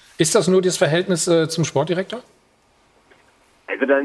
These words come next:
Speaker 2: Verhältnis zur Mannschaft ist erstmal völlig intakt und dass er mit ein paar Entwicklungen, äh, innerhalb des Vereins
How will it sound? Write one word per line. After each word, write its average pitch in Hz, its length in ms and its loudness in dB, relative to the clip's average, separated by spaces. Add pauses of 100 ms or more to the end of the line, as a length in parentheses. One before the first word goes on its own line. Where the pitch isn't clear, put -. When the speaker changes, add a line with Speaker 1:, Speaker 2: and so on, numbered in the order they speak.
(100)
Speaker 2:
Verhältnis 135 400 0
zur 139 140 4
Mannschaft 147 380 0
ist 156 100 -2
erstmal 147 320 4
völlig 147 260 2
intakt 160 380 0
und 131 100 0
dass 123 120 4
er 135 80 4
mit 120 160 -2
ein 123 100 -6
paar 120 180 2
Entwicklungen, 131 460 -2
äh, 110 260 -4
innerhalb 127 400 -4
des 127 120 -10
Vereins 123 280 -4